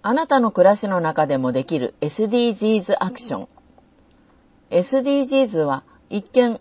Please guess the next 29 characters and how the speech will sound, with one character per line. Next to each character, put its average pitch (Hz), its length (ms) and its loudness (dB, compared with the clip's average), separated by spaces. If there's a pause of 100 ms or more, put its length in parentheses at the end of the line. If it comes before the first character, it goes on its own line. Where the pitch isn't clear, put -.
(120)
日 196 300 -4
常 277 220 6
生 262 240 2
活 240 280 -6
と - 300 4
関 240 240 -4
係 240 240 0
な 254 200 0
い 269 100 0
よ 220 100 2
う 175 60 0
に 156 100 -2
思 151 240 -2
え 214 80 -2
る 208 80 -4
か 170 120 -2
も 147 100 -6
し 139 160 -8
れ 147 80 -2
ま 165 120 -6
せ 165 200 -8
ん 143 80 -8
が、 127 180 -8 (540)
暮 208 160 -2
ら 262 60 2
し 254 120 -6
の 254 140 0
中 233 260 -2
に 147 220 -8